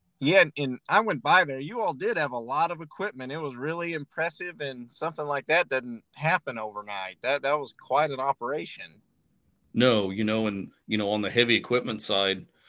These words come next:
Speaker 2: um, you know, I, I, I really have to thank Brian Harmon, our lead equipment, um, operator up here on the Northwest region. Um, you know, me and him got together beforehand and,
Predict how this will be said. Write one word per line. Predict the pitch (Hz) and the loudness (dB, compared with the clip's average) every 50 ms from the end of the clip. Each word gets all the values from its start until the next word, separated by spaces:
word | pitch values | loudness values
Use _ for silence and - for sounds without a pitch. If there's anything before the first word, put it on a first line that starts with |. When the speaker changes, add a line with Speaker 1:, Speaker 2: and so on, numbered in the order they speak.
| - - - _ _ _ - | -20 -20 -20 _ _ _ -10
Speaker 2:
um, | 90 90 87 87 87 85 85 87 - _ _ _ _ _ _ _ _ _ _ _ _ _ _ | -8 -6 -6 -6 -6 -8 -8 -10 -14 _ _ _ _ _ _ _ _ _ _ _ _ _ _
you | - 101 95 | -8 -6 -4
know, | 92 90 90 | -4 -2 -4
I, | 82 - - - | -4 -4 -4 -6
I, | 101 - - - - | -6 -8 -10 -10 -8
I | 95 | -8
really | 95 92 101 104 98 92 | -6 -2 0 0 2 2
have | 98 107 - | 2 0 -2
to | - - | -4 -6
thank | - - 107 104 90 92 | -2 0 0 0 0 0
Brian | 98 101 104 98 98 | -2 0 0 -2 -2
Harmon, | 92 90 95 104 104 101 104 101 98 101 95 _ _ _ - | -4 -4 -4 -4 -4 -4 -6 -8 -8 -10 -14 _ _ _ -8
our | - 92 95 90 | -6 -6 -4 -6
lead | 90 90 98 101 95 92 92 | -6 -8 -8 -6 -6 -6 -6
equipment, | 92 - - 113 104 95 98 95 87 _ _ _ _ _ _ _ _ _ _ _ _ _ _ | -6 -2 0 0 0 -2 -4 -10 -12 _ _ _ _ _ _ _ _ _ _ _ _ _ _
um, | - 92 87 85 85 82 82 82 - - - - - - - - - _ _ _ _ _ _ _ _ _ _ _ - - | -8 -8 -6 -6 -6 -8 -10 -12 -14 -18 -20 -20 -20 -20 -20 -20 -20 _ _ _ _ _ _ _ _ _ _ _ -6 -4
operator | 98 104 - 113 107 107 107 104 107 104 101 | -4 -4 -2 0 0 2 2 2 0 0 -2
up | 98 95 - | -2 -2 -2
here | - 110 110 113 113 113 113 - _ _ - | -2 0 0 0 -2 -4 -6 -12 _ _ -14
on | - 92 92 | -10 -8 -8
the | 92 92 98 | -6 -6 -6
Northwest | 101 98 95 - 107 104 98 - - | -6 -6 -6 -4 -4 -4 -4 -4 -4
region. | 107 107 107 107 113 113 113 113 113 _ _ _ _ _ _ _ _ _ _ _ _ _ - | -4 -4 -2 -2 -4 -4 -6 -6 -8 _ _ _ _ _ _ _ _ _ _ _ _ _ -14
Um, | - 87 85 85 85 85 85 _ _ _ _ _ _ - | -12 -10 -10 -10 -10 -12 -14 _ _ _ _ _ _ -8
you | 107 101 | -6 -4
know, | 101 98 | -2 -2
me | 98 98 101 | -2 0 0
and | 104 104 | 0 0
him | 101 107 107 107 | 0 0 0 0
got | 104 110 110 107 | 2 2 2 2
together | 110 107 98 104 107 107 110 107 107 104 | 0 -2 0 0 0 2 0 0 -2 -4
beforehand | 101 95 95 - - - 107 107 107 104 113 110 110 110 107 101 | -4 -8 -10 -12 -8 -4 -2 -2 -2 0 0 0 0 0 0 -4
and, | 98 92 92 87 87 | -6 -8 -8 -10 -12